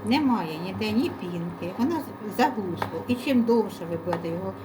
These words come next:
варити, тим воно буде густіше. І розливаємо його в баночку вже. Получилося три з половиною літри отакого красивого, янтарного,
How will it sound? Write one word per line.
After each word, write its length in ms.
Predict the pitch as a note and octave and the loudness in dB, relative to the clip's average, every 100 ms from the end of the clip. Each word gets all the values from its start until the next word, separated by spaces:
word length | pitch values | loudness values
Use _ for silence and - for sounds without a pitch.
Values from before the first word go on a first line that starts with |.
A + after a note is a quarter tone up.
| - - | -12 -4
варити, 380 | F3+ A3 C4+ A3+ | 2 2 2 -2
тим 100 | F3+ F3 | -6 -6
воно 240 | F3+ F#3+ | -6 -6
буде 200 | G3+ G#3+ | -4 0
густіше. 640 | A3+ C#4+ - - C#3 - - C#3 - - - - - - - - - - - - - - - - - - - - - - - - - | 0 -2 -8 -10 -10 -8 -10 -10 -12 -12 -10 -12 -14 -14 -14 -12 -14 -12 -12 -12 -10 -12 -12 -12 -12 -12 -14 -14 -12 -12 -12 -12 -4
І 80 | F4+ | 0
розливаємо 560 | E4+ G#3+ G#3 A3 B3 A3 | 2 2 2 4 4 4
його 240 | D3 D#3+ | 0 -6
в 360 | G3+ - F#3 E3 | -10 -10 -12 -8
баночку 480 | D3 C#3 C#3 - D#3+ | -6 -6 -8 -10 -10
вже. 160 | E3 D#3+ - G2 - F#2+ G2+ G2+ G2+ G2 - - _ _ _ _ _ _ _ _ _ _ - G#3+ | -10 -10 -10 -12 -12 -12 -12 -10 -8 -8 -10 -16 _ _ _ _ _ _ _ _ _ _ -16 -6
Получилося 880 | A3 C4+ C#4+ D4+ A#3 B3 G3+ G3 G3+ _ _ _ | -2 -2 -4 -2 -2 -2 -2 -4 -6 _ _ _
три 200 | - C4+ | -4 -2
з 100 | C4 | -2
половиною 420 | - G3 F#3 F3 | -4 -6 -2 -2
літри 520 | E3 D#3+ D#3+ G#3 D#4 - _ _ _ _ | -2 -4 -2 -2 -2 -4 _ _ _ _
отакого 640 | F#3 F#3 F3 F#3 F3+ F#3 _ | -10 -6 -6 -6 -8 -8 _
красивого, 920 | - E3 G3 - A3+ B3+ F3 - - _ _ _ _ _ | -10 -6 -6 -4 -2 -2 -4 -8 -16 _ _ _ _ _
янтарного, 1000 | D#3+ F3 F#3+ F#3 A3 A#3 G3 E3 E3+ E3 | -4 0 0 0 0 0 0 -4 -8 -14